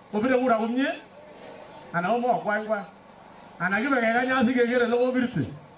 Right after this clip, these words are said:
Ako mokese chi, kokimwa kityo kele nyon ketelel tugul. Ko yon memach ketelel tugul, ko ketelel ak chito nekiborekei.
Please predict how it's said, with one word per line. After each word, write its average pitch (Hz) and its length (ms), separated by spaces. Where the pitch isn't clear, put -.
Ako 294 160
mokese 320 600
chi, 285 320
kokimwa 339 540
kityo 269 220
kele 254 340
nyon 349 320
ketelel 247 460
tugul. 254 260
Ko 233 60
yon 359 240
memach 370 280
ketelel 302 400
tugul, 285 260
ko 254 100
ketelel 330 440
ak 294 160
chito 247 300
nekiborekei. 214 640